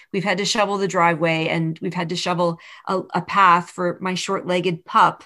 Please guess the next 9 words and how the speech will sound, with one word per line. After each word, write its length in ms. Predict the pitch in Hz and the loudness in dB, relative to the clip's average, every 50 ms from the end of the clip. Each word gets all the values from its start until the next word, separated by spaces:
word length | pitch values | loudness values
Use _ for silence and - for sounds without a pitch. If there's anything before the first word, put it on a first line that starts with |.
| _ _ - - - - _ | _ _ -20 -20 -20 -18 _
You 380 | - 196 208 226 233 233 247 226 | -8 -4 0 2 2 2 2 0
share 460 | 175 - - 240 220 214 208 196 190 | -2 -2 -2 0 2 2 2 2 2
your, 520 | 180 170 175 175 165 165 160 156 151 160 160 | 2 2 2 0 0 0 0 0 -2 -2 -4
these 240 | 165 180 180 165 | -2 -2 -4 -4
beautiful 480 | 160 - 196 208 226 247 233 226 214 190 | -4 -4 -4 -2 -2 -2 -2 -4 -4 -4
views 580 | 170 160 185 180 170 165 160 160 156 156 - - - | -4 -4 -2 0 0 0 0 0 -2 -6 -8 -8 -8
of 220 | 180 170 135 - | -8 -8 -8 -8
the 80 | - 156 | -8 -6
water 800 | 147 156 196 202 202 202 202 190 202 196 190 190 190 190 180 | -6 -4 -4 -2 -2 -2 -2 -2 -2 0 0 0 -2 -4 -6